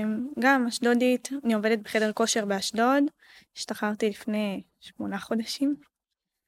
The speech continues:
גם הייתי רלשית בחיל האוויר, וזהו בעיקרון.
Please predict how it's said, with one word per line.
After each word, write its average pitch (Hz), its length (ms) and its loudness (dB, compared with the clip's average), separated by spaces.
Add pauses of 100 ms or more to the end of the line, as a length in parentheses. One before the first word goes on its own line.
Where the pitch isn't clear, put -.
(200)
גם 214 140 2
הייתי 214 200 0
רלשית 208 440 0
בחיל 208 220 0
האוויר, 220 440 2 (1000)
וזהו 262 400 -4
בעיקרון. 233 480 -2